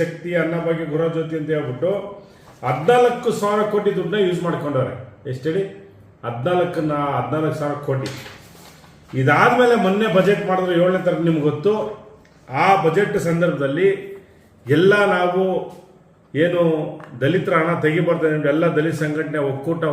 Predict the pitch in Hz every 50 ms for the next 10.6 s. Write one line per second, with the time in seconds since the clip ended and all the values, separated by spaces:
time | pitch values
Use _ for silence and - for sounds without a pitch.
0 | 143 143 147 147 160 131 - - - 170 165 151 147 147 143 127 127 135 151 160
1 | 160 156 143 151 139 127 135 143 151 160 180 180 180 - - - - - _ _
2 | _ - - 123 131 147 160 165 165 165 165 165 165 - 143 135 135 156 151 151
3 | 139 143 151 143 139 135 127 117 110 107 104 - - - - - - - _ -
4 | 123 131 135 135 127 131 - 160 160 156 143 147 147 135 - 151 139 127 131 131
5 | 131 147 139 131 147 139 139 135 131 - - 123 117 131 135 135 131 127 135 156
6 | 185 196 185 - - - - - - - - 123 131 131 135 127 127 127 143 156
7 | 160 160 143 123 - 131 139 147 143 143 135 127 131 139 139 131 123 131 131 139
8 | 160 180 180 160 147 156 160 156 147 143 143 147 143 143 135 131 127 117 - 127
9 | 127 120 127 139 143 143 135 131 139 135 135 165 175 185 180 180 - - - -
10 | - - - - 131 135 131 139 151 170 165 170